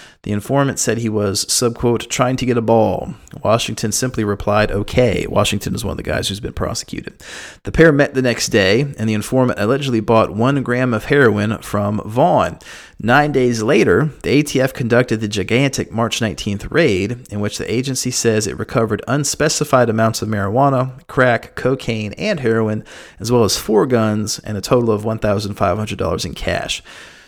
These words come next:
Strouder, Washington, and four others were later hit with federal drug distribution charges. Any of the men who lived in public housing could now also face eviction due to those charges.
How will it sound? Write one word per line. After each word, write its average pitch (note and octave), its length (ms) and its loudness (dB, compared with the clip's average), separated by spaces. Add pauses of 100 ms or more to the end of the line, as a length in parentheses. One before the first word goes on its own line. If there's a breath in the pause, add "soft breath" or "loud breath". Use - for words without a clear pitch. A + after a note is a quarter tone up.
(140)
Strouder, D#3 440 6
Washington, B2+ 480 2
and G2+ 120 -4
four G2 220 -2
others C3 380 2
were G#2 120 -2
later G#2 220 0
hit A#2 220 -2
with - 120 -8
federal A2 360 2
drug G#2 260 0
distribution B2 560 -2
charges. A#2+ 640 0 (160)
Any E3 180 0
of C3 80 0
the A#2+ 80 0
men A2+ 220 0
who A#2 100 -6
lived G#2 240 0
in G2+ 80 -4
public G2 300 -2
housing A2 480 2
could - 100 -10
now G#2+ 160 0
also G#2 300 -2
face - 340 -4
eviction G#2+ 640 -4
due B2+ 200 -2
to A#2+ 120 -2
those - 240 -4
charges. - 480 -8